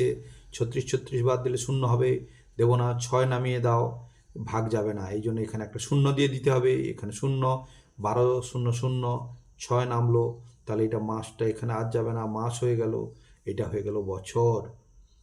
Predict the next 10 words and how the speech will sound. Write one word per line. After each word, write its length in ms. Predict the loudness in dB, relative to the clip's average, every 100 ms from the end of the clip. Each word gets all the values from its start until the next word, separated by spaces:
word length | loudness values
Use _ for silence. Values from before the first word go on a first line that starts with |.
| -20 -6
এইখানে 280 | -4 -2 -2
শূন্যটা 420 | 0 0 2 0
কীরকম 340 | 0 -2 -2
দিচ্ছি 200 | -2 0
দেখছ, 340 | 0 0 2 4 4 2
শুনে 220 | 0 0
নাও, 320 | 4 2 0 -4 -18 -20 -16
একটা 220 | -8 -4
সংখ্যা 340 | -2 -2 0
নামলো, 540 | 2 2 4 4 2